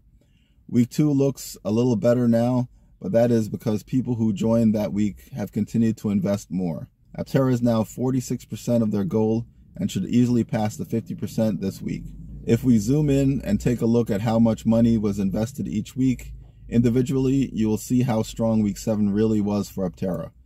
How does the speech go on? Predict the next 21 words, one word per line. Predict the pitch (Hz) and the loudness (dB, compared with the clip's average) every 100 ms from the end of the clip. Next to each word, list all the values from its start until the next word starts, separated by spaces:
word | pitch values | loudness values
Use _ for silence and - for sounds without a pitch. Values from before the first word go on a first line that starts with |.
| _ _ - | _ _ -10
A | - | -8
total | - 139 143 127 | 0 0 2 0
of | - | 2
almost | 117 120 113 - | 2 2 0 -2
one | 123 127 | -2 -2
point | 120 113 | -2 -2
six | - 117 - | -2 -8 0
million | 113 117 117 107 | 2 4 2 2
was | 101 | 0
added | - 110 113 | -2 -2 0
over | 90 98 101 | -2 -4 -4
the | 101 | -2
last | 101 101 - 120 | -2 -2 -2 0
week, | 117 - _ _ - | 0 0 _ _ -8
making | 110 107 113 | -4 0 0
it | 87 | 0
the | 90 | -4
strongest | - 120 123 113 | 0 2 2 0
week | 113 104 | -2 -2
of | 104 | 0
investments | 101 92 110 - 107 101 | 0 0 -4 -2 -2 -2